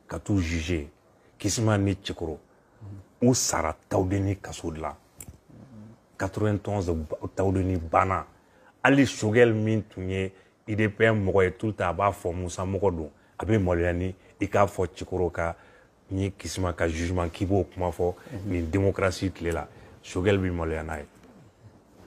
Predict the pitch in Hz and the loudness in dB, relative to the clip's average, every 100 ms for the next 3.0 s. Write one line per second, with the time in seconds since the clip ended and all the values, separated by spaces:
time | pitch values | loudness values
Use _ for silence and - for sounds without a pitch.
0 | - - - 95 101 117 120 117 117 - | -20 -20 -14 -2 4 6 6 4 2 -4
1 | - 82 104 98 104 - 101 92 85 85 | -20 -6 -4 0 0 0 -2 0 0 -2
2 | 85 82 87 82 80 80 87 - 95 90 | -2 -2 -4 -4 -6 -8 -6 -4 -4 -4